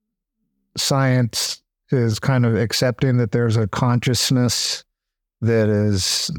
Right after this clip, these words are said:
in everything, that there is one big consciousness that, that animates everything. And so it's, it's, you know, I th-, I think,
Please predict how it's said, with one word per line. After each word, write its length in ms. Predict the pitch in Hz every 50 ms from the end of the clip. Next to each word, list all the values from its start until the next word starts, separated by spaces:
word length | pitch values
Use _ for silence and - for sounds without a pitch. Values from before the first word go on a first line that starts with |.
| - _ _ _ _ _ _ _ _ _ _ _ _ _ _ _ _ _ -
in 140 | 160 143
everything, 760 | 143 135 123 113 123 123 107 - - 127 127 127 127 127 - -
that 220 | 123 123 113 -
there 200 | - 117 113 113
is 120 | 110 104
one 440 | 110 107 110 110 113 113 117 117 113
big 300 | 107 104 113 110 107 110
consciousness 880 | - - 123 113 117 113 - 123 107 - - - 110 110 113 - - -
that, 220 | - 117 110 107 -
that 520 | 110 113 107 104 107 104 101 101 104 - - _ _ _ _ _ _ _ _ _ _ _ _ _ _ _ _ -
animates 800 | - 127 123 123 120 120 123 120 120 117 - - - - - - - _ _ _ _ _ _ _ -
everything. 640 | 143 120 123 131 - - 135 131 131 135 135 117 -
And 400 | - 147 127 117 113 110 113 107
so 640 | - - 131 117 110 107 107 104 104 104 104 98 - -
it's, 260 | - 135 104 - -
it's, 720 | - - 123 123 113 107 92 85 - - - - - - _ _ _ _ _ _ _ _ _ _ _ _ _ _
you 100 | - 165
know, 240 | 131 110 101 98 101
I 140 | - - 127
th-, 160 | 120 - - -
I 100 | 131 131
think, 400 | - 156 151 139 123 127 123